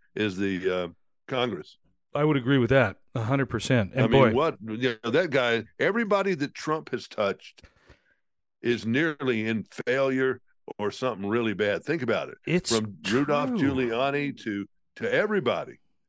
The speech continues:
Speaker 2: Yeah.
Speaker 1: Lawyers, uh, Mark Meadows, the chief of staff, all these people are either getting sued or something awful's happened to 'em or whatever.
Speaker 2: I saw
Speaker 1: Everybody who touched Trump.
Speaker 2: I saw an article the other day that, uh, Rudy Giuliani was going after Biden now with a lawsuit for,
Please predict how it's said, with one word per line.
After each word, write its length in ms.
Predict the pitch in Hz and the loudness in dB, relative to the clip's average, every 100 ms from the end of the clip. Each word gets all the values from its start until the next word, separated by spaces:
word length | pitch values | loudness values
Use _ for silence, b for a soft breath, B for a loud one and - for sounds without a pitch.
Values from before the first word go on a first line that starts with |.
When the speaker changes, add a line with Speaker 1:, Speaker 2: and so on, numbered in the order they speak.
| - | -4
Speaker 2:
Yeah. 220 | 127 175 | 2 4
Speaker 1:
Lawyers, 640 | 143 147 165 165 165 165 - 110 | 4 4 2 2 0 -4 -6 -6
uh, 80 | 98 | -4
Mark 380 | 104 123 143 - | 0 0 0 -2
Meadows, 380 | 135 143 147 113 | -2 0 -2 -4
the 160 | 113 - - | -8 -10 -8
chief 200 | 135 123 | -6 -6
of 60 | - | -6
staff, 360 | 127 139 135 - b - | 0 0 0 -8 b -2
all 180 | 123 | 0
these 160 | 156 151 | 2 0
people 300 | - 147 127 | -2 -2 0
are 120 | 139 | 0
either 220 | 139 120 | -2 -4
getting 360 | 120 120 123 95 | -2 -2 -4 -10
sued 520 | - 139 156 160 147 - _ | -6 0 2 0 -2 -10 _
or 120 | - 135 | -6 -4
something 300 | 151 123 117 | -4 -2 0
awful's 400 | 131 - 131 - | 0 -4 -6 -2
happened 320 | 135 120 120 | -2 -2 -6
to 180 | 139 139 | -4 -2
'em 200 | 131 - _ | -4 -10 _
or 140 | 95 101 | -2 0
whatever. 580 | 120 120 117 80 71 - _ _ _ - | 2 2 0 -4 -10 -16 _ _ _ 0
Speaker 2:
I 180 | 123 175 | 4 4
saw 280 | 170 165 | 6 6
Speaker 1:
Everybody 320 | 156 104 90 87 | 4 2 -2 -6
who 260 | 104 - 101 | -12 -12 -14
touched 240 | - - | -14 -12
Trump. 240 | 107 87 - _ - | -10 -10 -14 _ 0
Speaker 2:
I 140 | 139 | 2
saw 220 | 151 180 156 | 4 4 6
an 60 | |
article 280 | 147 143 147 | 4 2 4
the 100 | 139 | 4
other 100 | 131 | 6
day 140 | 151 | 6
that, 220 | 139 120 123 | 6 4 4
uh, 160 | 117 | 4
Rudy 240 | 123 135 113 | 4 4 4
Giuliani 420 | 120 117 120 143 | 4 6 4 2
was 160 | 117 | 0
going 220 | 101 113 113 | 0 -2 -2
after 260 | 113 110 | -4 -6
Biden 420 | 90 113 139 123 | -2 2 2 0
now 280 | 101 92 92 | -4 -4 -4
with 180 | 98 98 | -4 -4
a 40 | 110 | -2
lawsuit 580 | 104 98 - 101 101 | -2 -2 -4 -6 -8
for, 400 | - 104 98 95 | -10 -6 -4 -6